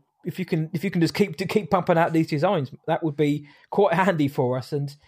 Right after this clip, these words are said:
he is right. A lot of his des-, a lot of his artwork actually, when it was put onto screen, was almost unchanged. If you, if you put the side by side of what made it into the seventy-seven Star Wars and what, uh, Ralph himself drew,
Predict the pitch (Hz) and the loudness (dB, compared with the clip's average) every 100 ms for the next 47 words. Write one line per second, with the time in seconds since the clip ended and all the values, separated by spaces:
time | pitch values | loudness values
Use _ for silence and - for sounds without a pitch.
0 | _ - 233 233 220 240 135 - _ _ | _ 0 2 4 4 2 -2 -8 _ _
1 | _ _ _ - 170 220 247 208 202 185 | _ _ _ 2 4 4 2 2 2 2
2 | - 156 170 180 180 247 180 202 240 143 | -2 -2 -2 0 0 2 2 2 2 0
3 | - 196 185 - 165 - _ _ _ - | 0 -2 -2 -2 -2 -2 _ _ _ -6
4 | 175 202 190 170 - 208 170 160 - 190 | 0 2 4 0 2 0 0 -2 0 0
5 | 135 135 - _ _ - 160 - 220 180 | 0 -6 -12 _ _ -4 -2 2 4 6
6 | 165 185 160 156 190 135 123 - 160 147 | 4 2 2 2 2 0 -4 -2 -2 0
7 | 170 165 170 - 196 175 202 180 175 160 | -4 -2 0 -2 -2 -2 0 2 2 2
8 | - 165 151 147 156 160 156 156 151 139 | 4 4 4 0 0 2 2 0 -2 -4
9 | - 165 185 156 151 160 143 - 165 160 | -6 -4 -2 -2 -2 -2 -4 0 2 4
10 | 160 165 _ _ _ _ _ _ _ 170 | 2 -2 _ _ _ _ _ _ _ 0
11 | 156 156 170 156 156 151 147 151 160 160 | 4 4 2 0 2 4 4 2 4 2
12 | 151 151 139 151 139 180 139 127 | 2 -2 2 0 0 0 0 0